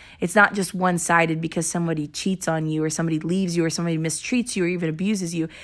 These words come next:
that only they're hold, held accountable to God. I'm held accountable to God just the same for what I do and how I react and what I do. And he wants to, he wants to bless me. So I gotta give him something to multiply. I gotta give him something to bless in my life.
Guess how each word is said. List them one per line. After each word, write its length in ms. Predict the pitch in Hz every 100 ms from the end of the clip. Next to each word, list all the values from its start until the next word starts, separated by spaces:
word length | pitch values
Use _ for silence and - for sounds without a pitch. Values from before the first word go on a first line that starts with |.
| -
that 100 | -
only 200 | 175 190
they're 200 | 170 170
hold, 240 | 165 156 -
held 240 | 180 175
accountable 440 | 151 - 165 156
to 100 | 151
God. 320 | 175 196 175 175 - - -
I'm 160 | -
held 160 | 370 226
accountable 400 | 190 185 160 156
to 80 | 170
God 340 | 156 143 - - - -
just 220 | 269 269
the 80 | 269
same 360 | - 262 254
for 140 | 196 180
what 140 | 180
I 180 | 185 233
do 160 | 196 170
and 80 |
how 160 | 175 170
I 140 | 175
react 440 | 233 202 170 165 -
and 140 | 160
what 80 | 156
I 160 | 175 220
do. 380 | 226 349 208 - - - -
And 140 | 185
he 140 | 220 262
wants 280 | 285 285 -
to, 220 | 262 208
he 180 | - 285
wants 180 | 330 320
to 60 | 233
bless 320 | 202 269 -
me. 60 | 226
So 160 | - -
I 80 |
gotta 200 | 269 302
give 180 | 208 214
him 140 | 208 190
something 320 | 175 185 175
to 60 |
multiply. 560 | 165 160 - 196 160 - - - - -
I 80 |
gotta 180 | 247 285
give 140 | 247 233
him 120 | 208
something 340 | 190 180 170
to 60 | 165
bless 320 | 175 190 180
in 80 | 180
my 120 | 156
life. 360 | 156 233 220